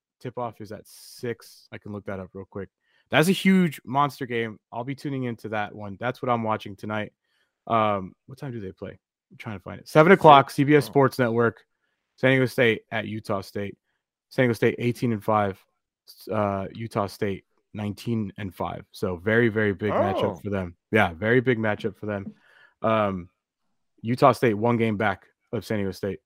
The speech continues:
Speaker 1: in the conference. So there you go, Browner. Big game
Speaker 2: Good
Speaker 1: tonight.
Speaker 2: luck.
Speaker 1: Uh, what?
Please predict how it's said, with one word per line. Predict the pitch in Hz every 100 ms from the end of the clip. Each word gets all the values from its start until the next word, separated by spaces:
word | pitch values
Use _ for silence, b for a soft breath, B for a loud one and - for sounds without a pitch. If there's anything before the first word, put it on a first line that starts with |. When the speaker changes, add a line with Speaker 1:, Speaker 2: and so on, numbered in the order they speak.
| _
Speaker 1:
in | 113
the | 95
conference. | - 90 80 78
So | - 92 87 b b b b b b _ _ - B B _ _
there | 127 127
you | 160
go, | 165 127
Browner. | 127 135 139 123 -
Big | 151 135
game | 143 135
Speaker 2:
Good |
Speaker 1:
tonight. | 147 156
Speaker 2:
luck. | 131 - -
Speaker 1:
Uh, | 151 147 143 -
what? | 165 190